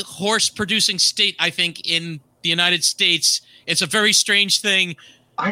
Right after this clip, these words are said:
Speaker 2: thought we
Speaker 1: And,
Speaker 2: were
Speaker 1: and, but, and
Speaker 2: emus.
Speaker 1: <laughs>
Speaker 2: 'Cause we have an incredible amount of emus in New
Speaker 1: Okay, <laughs>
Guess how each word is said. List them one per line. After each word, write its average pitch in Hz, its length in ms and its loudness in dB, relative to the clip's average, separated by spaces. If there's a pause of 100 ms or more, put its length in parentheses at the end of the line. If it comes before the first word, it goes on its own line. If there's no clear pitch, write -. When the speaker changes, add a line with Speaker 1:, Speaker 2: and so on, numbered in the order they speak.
(140)
Speaker 2:
thought 233 200 2
we 196 60 4
Speaker 1:
And, 208 140 2 (120)
Speaker 2:
were 143 60 2
Speaker 1:
and, 143 100 -8
but, 294 100 2
and 185 240 2
Speaker 2:
emus. 87 600 -6 (640)
Speaker 1:
<laughs> - 920 0
Speaker 2:
'Cause 233 160 2
we 254 140 4
have 247 180 4
an 220 60 4
incredible 247 560 4
amount 220 280 4
of 196 120 -4
emus 214 520 2
in 247 100 2
New 139 80 2
Speaker 1:
Okay, 135 100 2
<laughs> - 0 -